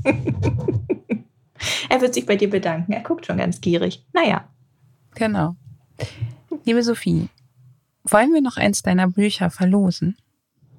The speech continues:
Speaker 1: Oh, sehr gerne. Total gerne. Ja. Äh, haben wir denn, nee, wir haben jetzt ja schon aufgelöst, dass es Kaminwurz heißt, richtig?
Speaker 2: Genau, wir haben das
Speaker 1: Ja.
Speaker 2: Kaminwurz schon ausgelöst. Das heißt, wir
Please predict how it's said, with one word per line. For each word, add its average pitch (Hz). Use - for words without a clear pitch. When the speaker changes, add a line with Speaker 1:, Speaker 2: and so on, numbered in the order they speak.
Speaker 1:
Oh, 392
sehr 330
gerne. 254
Total 302
gerne. 175
Ja. 214
Äh, 233
haben 285
wir 311
denn, 269
nee, 233
wir 196
haben 226
jetzt 233
ja 226
schon 226
aufgelöst, 233
dass 226
es 214
Kaminwurz 220
heißt, 175
richtig? 254
Speaker 2:
Genau, 214
wir 190
haben 226
das 226
Speaker 1:
Ja. 220
Speaker 2:
Kaminwurz 208
schon 185
ausgelöst. 190
Das 202
heißt, 202
wir 190